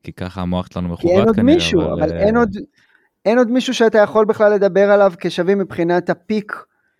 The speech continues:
Speaker 2: של הקריירה שלהם. זאת אומרת, אני יכול לדבר עכשיו על,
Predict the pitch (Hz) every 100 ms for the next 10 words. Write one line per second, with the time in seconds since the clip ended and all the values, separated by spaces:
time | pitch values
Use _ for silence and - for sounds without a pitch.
0 | _ _ _ - 185 170 170 170 170 170
1 | 165 170 170 165 175 185 226 240 - 131
2 | 127 143 143 147 139 190 208 190 180 -
3 | 156 156